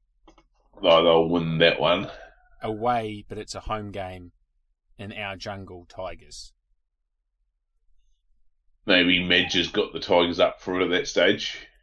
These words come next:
Speaker 2: Yeah, so you've got twenty-eight points, Eels. Roosters are ahead of them. And then the only other one we need to know now is the Raiders.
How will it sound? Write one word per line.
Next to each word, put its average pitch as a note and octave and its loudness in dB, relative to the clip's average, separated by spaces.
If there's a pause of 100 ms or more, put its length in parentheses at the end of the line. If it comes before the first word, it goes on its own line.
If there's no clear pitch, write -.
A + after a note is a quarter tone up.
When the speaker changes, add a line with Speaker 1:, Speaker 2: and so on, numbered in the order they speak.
(180)
Speaker 2:
Yeah, G#2 -8
so - -4
you've B2 -6
got C3 -10
twenty-eight C#3 -6
points, B2 -10
Eels. A2+ -8
Roosters B2 -8
are B2+ -6
ahead A#2+ -6
of A2+ -6
them. D3 -8 (680)
And A2+ -4
then B2 -2
the A#2+ -4
only D3+ -6
other C3 -4
one A#2+ -4
we A#2 -8
need A2+ -8
to A#2+ -10
know A2 -8
now G#2+ -10
is G2 -14
the G2 -14
Raiders. G#2+ -10